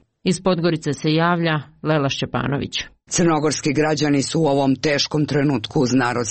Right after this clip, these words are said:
Speaker 2: Sjeverne Makedonije, koji je u ovoj velikoj tragediji izgubio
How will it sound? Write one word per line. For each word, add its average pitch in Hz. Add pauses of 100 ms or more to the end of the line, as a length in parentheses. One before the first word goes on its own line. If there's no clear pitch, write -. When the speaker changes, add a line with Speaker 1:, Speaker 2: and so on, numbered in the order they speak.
Speaker 2:
Sjeverne 120
Makedonije, 127
koji 135
je 123
u 113
ovoj 120 (180)
velikoj 135
tragediji 127
izgubio 113